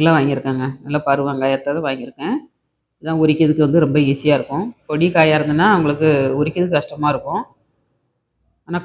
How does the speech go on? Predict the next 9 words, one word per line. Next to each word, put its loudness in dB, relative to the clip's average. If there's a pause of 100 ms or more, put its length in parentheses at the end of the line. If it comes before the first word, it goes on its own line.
காரம் 6
இருக்கும். -4 (100)
பொடி 2
கா-, 4 (200)
வெங்காயத்துல 0
வந்து 0
நல்ல -2 (100)
காரம் 0
இருக்கும். -10